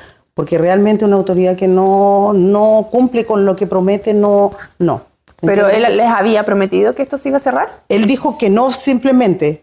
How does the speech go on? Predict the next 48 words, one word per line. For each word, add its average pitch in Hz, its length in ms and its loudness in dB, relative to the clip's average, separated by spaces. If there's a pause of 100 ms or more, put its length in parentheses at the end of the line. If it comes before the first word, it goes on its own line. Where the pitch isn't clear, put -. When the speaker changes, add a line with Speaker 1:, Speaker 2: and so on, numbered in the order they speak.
(180)
Speaker 1:
pero 190 220 0
que 185 120 0
sí 214 240 -2
iban 240 240 2
a 226 60 2
haber 226 200 0
mejoras 226 600 0
para 220 260 0
todo 226 320 0
esto. 220 500 0 (300)
Eh, 170 720 0
por 202 140 0
ser 269 240 0
aquí 240 400 0
deben 254 320 2
regar 185 420 0 (100)
el 339 100 2
camino, 180 720 2 (200)
porque 202 220 -2
aquí 240 160 -4
son 269 200 2
más 262 160 2
de 269 120 2
mil 254 400 2
camiones 220 640 2
que - 100 -6
pasan. 190 720 -6 (640)
Más 226 260 0
de 247 60 2
mil 240 240 4
vehículos. 226 480 0 (180)
Hoy 202 180 2
día 240 180 2
lunes, 240 240 0
en 175 100 0
la 160 60 0
mañana 160 360 0
usted 277 220 -2
hubiese 196 380 -2
visto 190 420 -2
cómo 202 180 2
estaba 185 280 -2
el, 185 220 0
era 254 180 2
una 247 180 2
nube 160 280 2
de 147 120 0
polvo. 180 480 -2